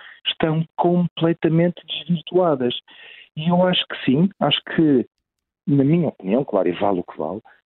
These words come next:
deveríamos começar a refletir e quando nós tivermos que mandar os nossos jovens como é que vai ser? Se nós neste momento temos uma grande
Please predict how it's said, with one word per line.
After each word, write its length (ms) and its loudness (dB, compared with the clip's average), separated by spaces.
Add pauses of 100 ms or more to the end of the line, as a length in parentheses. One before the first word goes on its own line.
(140)
deveríamos 840 2
começar 460 -4
a 40 0 (160)
refletir 580 0 (500)
e 120 0 (120)
quando 380 2
nós 280 0
tivermos 400 -2
que 140 -18
mandar 540 0 (540)
os 160 -2
nossos 420 -2
jovens 500 0 (460)
como 200 2
é 60 0
que 160 -8
vai 140 0 (100)
ser? 200 0 (260)
Se 80 -4
nós 180 2
neste 240 -4
momento 280 -2
temos 240 -2
uma 160 0
grande 500 0